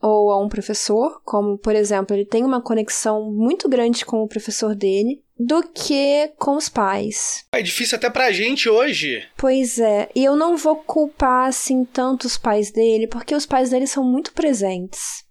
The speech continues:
Speaker 1: Eu acho que realmente, se os pais dele tivessem pressionado que ele falasse alguma coisa, ele não teria contado mesmo assim.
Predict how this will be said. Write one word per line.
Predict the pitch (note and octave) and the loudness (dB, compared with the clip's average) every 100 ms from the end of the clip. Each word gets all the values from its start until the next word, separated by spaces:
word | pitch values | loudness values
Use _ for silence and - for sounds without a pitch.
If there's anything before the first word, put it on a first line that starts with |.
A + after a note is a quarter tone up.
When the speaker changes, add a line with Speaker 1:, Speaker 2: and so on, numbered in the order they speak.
| _ | _
Speaker 1:
Eu | B3 B3+ | 2 2
acho | C4+ - | 2 0
que | C#4 C4+ | -2 -2
realmente, | A#3+ C4+ C4+ B3+ C4 C#4 | 0 2 2 0 -2 -4
se | - C4+ | -2 -2
os | - | 0
pais | C#4 D#4 D#4+ | 0 2 0
dele | B3+ A3+ G#3+ | 0 2 2
tivessem | G#3+ - A#3 A3+ A#3+ | -2 -4 -4 -2 -4
pressionado | A#3+ C#4+ - B3+ G#3 G#3+ A3+ G3+ F#3 G#3 - - | -2 -2 -2 -2 0 0 0 -2 -6 -10 -14 -10
que | - | -4
ele | G3+ | -4
falasse | - G#3 G3 G3+ G3+ | -4 -4 -2 -2 -4
alguma | G3 G3 | -4 -6
coisa, | G3 - G#3+ G3 F#3+ G3 _ _ | -6 -2 -2 -2 -6 -10 _ _
ele | B3 C4 | 0 2
não | C4 C#4+ | 2 0
teria | D#4 C#4 | 0 0
contado | C4 B3+ A#3 A3 | -2 -2 0 0
mesmo | A3 A#3 B3+ | 0 0 -2
assim. | B3+ - F#3+ | -4 -6 -6